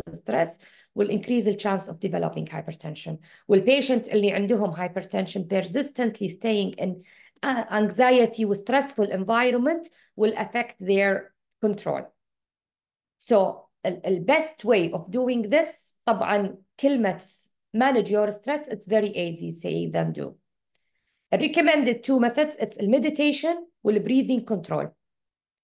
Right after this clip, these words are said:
For example، حاطين اليوغا are considered the better stress reduction intervention according to E S C.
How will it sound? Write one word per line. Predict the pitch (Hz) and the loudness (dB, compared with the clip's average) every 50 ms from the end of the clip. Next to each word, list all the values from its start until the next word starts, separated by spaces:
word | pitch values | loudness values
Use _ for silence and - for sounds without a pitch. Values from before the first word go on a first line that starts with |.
| _ _ _ _ _ _ _ _ _ _ _ _ _ - - _ _ _ | _ _ _ _ _ _ _ _ _ _ _ _ _ -20 -20 _ _ _
For | - - 277 269 254 | -4 2 4 4 4
example، | 254 - - 269 269 254 269 247 | 4 4 4 2 2 2 2 0
حاطين | 240 - 233 220 - 226 202 | -2 -4 -6 -4 -2 -2 -2
اليوغا | 202 190 190 190 170 165 165 160 156 156 - - _ - | 0 0 0 0 0 0 -2 -4 -8 -10 -12 -12 _ 0
are | 233 233 226 226 | 2 2 2 0
considered | - 240 214 208 - 269 262 - 311 330 339 339 - _ _ _ _ _ _ _ _ _ | -2 -4 -6 -4 -4 -4 -2 0 0 0 0 -2 -6 _ _ _ _ _ _ _ _ _
the | - 190 190 | -4 -2 0
better | 190 294 294 294 294 302 294 269 269 | 2 2 0 0 0 0 -2 -2 -2
stress | 262 - - 254 262 254 262 - | -6 -6 -4 -2 -2 -2 -4 -6
reduction | 226 220 190 233 226 - - 226 208 - | -8 -6 -4 -4 -4 -4 -6 -6 -4 -2
intervention | 262 262 254 254 247 233 196 240 233 233 226 - 233 240 233 233 - - | -2 -2 0 0 -2 -2 0 0 -2 -2 -2 -4 -4 -2 -2 -2 -4 -6
according | - - - 208 202 185 196 196 | -8 -4 -2 -2 -2 -2 -2 -4
to | 190 - - - - | -4 -6 -8 -10 -8
E | - - - | -8 -8 -8
S | 165 - - - | -10 -12 -14 -16
C. | 165 165 | -18 -18